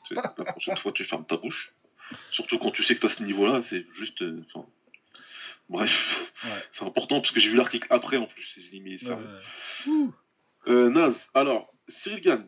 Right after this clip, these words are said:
Speaker 1: euh, attention, disclaimer, ce ne... ce sont des critiques positives. Ce ne sont pas des critiques négatives. Il a une bonne performance, c'est les débuts à l'U F C, il gagne par soumission alors que c'est un, c'est un striker, donc ça veut dire qu'il apprend très vite et que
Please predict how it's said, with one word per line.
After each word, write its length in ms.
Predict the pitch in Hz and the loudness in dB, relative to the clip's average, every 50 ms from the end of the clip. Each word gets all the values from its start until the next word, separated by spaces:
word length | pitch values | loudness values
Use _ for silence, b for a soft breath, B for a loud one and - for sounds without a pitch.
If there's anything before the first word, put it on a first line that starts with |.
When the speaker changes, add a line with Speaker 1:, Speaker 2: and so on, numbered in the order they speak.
| _ _ _ _ _ _ _ _ _ _ _ _ - 110 | _ _ _ _ _ _ _ _ _ _ _ _ -10 -6
Speaker 1:
euh, 1120 | 110 107 107 107 104 101 104 101 101 98 95 95 95 92 95 95 92 92 90 90 90 - - - | -4 -2 -2 -2 -2 -2 -2 -4 -4 -4 -4 -4 -4 -2 -2 -2 -2 -2 -2 -2 -2 -2 -2 -2
attention, 360 | - - 147 139 - 127 110 | -2 0 0 -2 -2 -4 -6
disclaimer, 500 | 92 - - - - 147 156 139 123 101 - - | -6 -8 -10 -2 2 4 4 4 4 0 -2 -4
ce 140 | - - - | -12 -16 -14
ne... 140 | 95 92 87 | -14 -14 -14
ce 180 | - - - 87 | -16 -16 -18 -18
sont 180 | - - 95 | -18 -16 -16
des 260 | 90 - 92 90 87 | -12 -8 -8 -8 -8
critiques 360 | - - - - - 85 - - _ | -10 -16 -20 -18 -18 -18 -18 -12 _
positives. 580 | - 147 165 196 190 - 175 160 113 104 87 85 _ _ _ _ - | 0 2 2 2 0 0 0 0 0 -2 -6 -12 _ _ _ _ -20
Ce 140 | - - 90 | -16 -16 -14
ne 60 | 87 | -14
sont 140 | - - 90 | -14 -12 -6
pas 120 | - 107 - | -2 -2 -2
des 120 | 92 90 | -2 -4
critiques 400 | - - - - - 117 - - | -10 -12 -14 -8 -8 -8 -6 -4
négatives. 400 | 107 110 113 107 - - 98 90 | 0 4 4 4 4 4 -4 -4
Il 120 | 87 101 107 | 2 4 4
a 40 | 110 | 4
une 120 | 113 113 | 4 6
bonne 200 | 113 165 180 175 | 8 8 8 8
performance, 640 | - - - - - 117 117 127 143 156 160 - - - | 4 -2 -2 0 -2 -2 0 0 0 0 0 -2 -4 -2
c'est 100 | - 131 | 0 2
les 120 | 120 123 120 | 2 2 2
débuts 300 | 123 123 117 107 113 110 | 2 0 2 4 4 4
à 40 | 107 | 4
l'U 180 | 104 101 107 | 4 -2 -2
F 40 | - | -2
C, 280 | - - 120 123 117 - - | -2 0 0 0 0 0 -4
il 100 | 117 113 | -4 4
gagne 300 | 110 123 117 104 101 95 | 4 6 6 4 2 -2
par 200 | - 113 110 - | -4 -4 -4 -6
soumission 580 | - - 110 104 104 - - 113 113 110 107 - | -8 -12 -10 -10 -10 -8 -6 -6 -6 -6 -6 -6
alors 240 | 104 104 - - - | -4 -4 -4 -4 -4
que 80 | - 95 | -6 -8
c'est 160 | - - - 87 | -8 -8 -10 -10
un, 280 | 87 87 85 82 82 - - | -10 -8 -10 -10 -12 -14 -16
c'est 120 | - - - | -16 -16 -18
un 60 | - | -18
striker, 500 | - - - 85 - - 180 - - - | -10 -4 -2 -2 0 4 4 4 4 4
donc 140 | - - - | 0 -4 -4
ça 80 | 92 | -4
veut 100 | 87 92 | -2 0
dire 160 | - 107 - | -2 -2 -2
qu'il 140 | - 117 101 | 0 2 2
apprend 220 | - - - - - | 2 0 0 -4 -2
très 180 | - - 110 104 | 0 4 4 4
vite 240 | 101 101 95 - | 4 2 -2 -2
et 60 | 95 - | -6 -6
que 420 | - 90 92 90 92 92 90 | -2 0 2 4 4 4 4